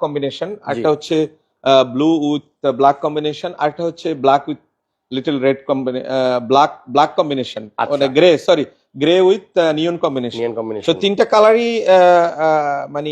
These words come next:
Speaker 1: এই মুহূর্তে, আহ, Livo-টা আমাদের কাছে স্টক নাই, very soon স্টকটা ইনশাল্লাহ চলে আসবে।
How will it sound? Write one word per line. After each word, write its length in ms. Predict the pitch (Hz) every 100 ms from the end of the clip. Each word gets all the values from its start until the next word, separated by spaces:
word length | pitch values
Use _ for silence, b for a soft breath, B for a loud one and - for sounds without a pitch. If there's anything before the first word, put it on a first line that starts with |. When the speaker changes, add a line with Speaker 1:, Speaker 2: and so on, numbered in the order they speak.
| 147 -
Speaker 1:
এই 180 | - 165
মুহূর্তে, 420 | 190 214 214 240
আহ, 840 | 226 202 - 160 156 151 147 - 143
Livo-টা 400 | 160 185 190 190
আমাদের 220 | 185 190
কাছে 240 | 190 196
স্টক 240 | - 202 190
নাই, 180 | 170 220 _ _ _ 135
very 140 | 180 185
soon 140 | 190
স্টকটা 360 | 170 170 - 165
ইনশাল্লাহ 320 | 151 147 147
চলে 220 | 185 160
আসবে। 280 | 120 98 101